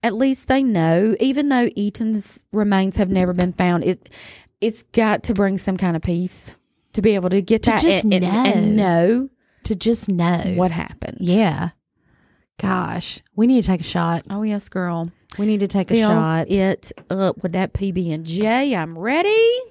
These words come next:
Speaker 2: Here we go.
Speaker 1: Cheers, bitches. Um, that just ran down my face. <laughs>
Speaker 2: Party foul. Party foul.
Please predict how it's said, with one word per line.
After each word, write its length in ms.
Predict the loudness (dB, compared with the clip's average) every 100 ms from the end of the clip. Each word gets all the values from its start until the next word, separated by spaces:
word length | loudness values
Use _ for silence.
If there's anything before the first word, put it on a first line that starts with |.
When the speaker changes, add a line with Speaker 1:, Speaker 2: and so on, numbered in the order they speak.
| _ _ _ _ _
Speaker 2:
Here 200 | _ -14
we 140 | -12 -8
go. 680 | -6 -4 -4 -4 -2 -2 -2
Speaker 1:
Cheers, 380 | 0 2 2 2
bitches. 680 | 0 2 2 2 0 -6 -20 _ -12 -12 _ _ _ _ _ _ _ _ _ _ _ _ _ _ _ _ _ _ _ _ _ _ _ _ -20 -20 -20 _ _ -6
Um, 360 | -2 0 -2 -10 -16
that 220 | -14 -12
just 200 | -14 -14
ran 180 | -12 -12
down 140 | -12
my 120 | -16 -18 -20
face. 360 | -20 -18 -2
<laughs> 1700 | 2 2 2 0 -2 -6 -6 -6 -4 -4 -6 -10 -12 -12 -14 -14 -8 0
Speaker 2:
Party 260 | 0 2
foul. 380 | 0 0 0 -4 -12 -20 _ _
Party 300 | 0 2 2
foul. 400 | 2 2 2 0